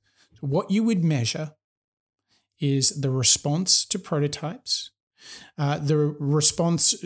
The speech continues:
to interview questions or survey questions.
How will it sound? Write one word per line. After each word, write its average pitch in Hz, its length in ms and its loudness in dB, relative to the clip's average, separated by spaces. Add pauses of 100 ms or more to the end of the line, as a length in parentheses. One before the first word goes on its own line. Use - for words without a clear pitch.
(100)
to 143 480 2
interview 156 340 2
questions 165 640 0
or 131 120 -6
survey 156 380 2
questions. 180 720 -2